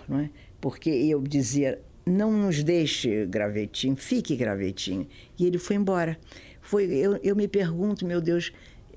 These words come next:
de que forma ele se sacrificou até pra eu ir pra Portugal,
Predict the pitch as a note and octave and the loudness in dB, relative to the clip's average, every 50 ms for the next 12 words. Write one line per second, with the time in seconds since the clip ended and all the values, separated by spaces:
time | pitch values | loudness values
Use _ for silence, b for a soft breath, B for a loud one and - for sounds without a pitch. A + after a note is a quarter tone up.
0 | - - - F3+ D#3 F3 G3+ - - G#3+ - - - G#3 G#3 G#3 F#3+ F3+ F3 D#3+ | -8 -4 -4 -2 -2 -2 -2 -2 -2 -4 -2 -2 -2 0 0 0 0 0 0 0
1 | E3 D#3 D#3+ - - D3+ C#3+ - - D3 C#3+ - D3+ C#3 C#3 - C#3+ D3 - - | 0 0 0 0 0 -2 -2 -2 -2 -4 -4 -2 -2 -4 -2 -4 -8 -8 -4 -2
2 | F3 D#3 D3+ - E3 D#3+ - - E3 D#3 D3 D3 C#3+ D3 - C#3 C3 - - A#2+ | -2 -2 0 -2 -4 -4 -2 -2 0 2 2 0 0 -2 -4 -6 -6 -6 -8 -10
3 | - - - A#2+ - B2 A2+ E2 D#2+ - | -8 -8 -10 -6 -6 -4 -4 -4 -6 -8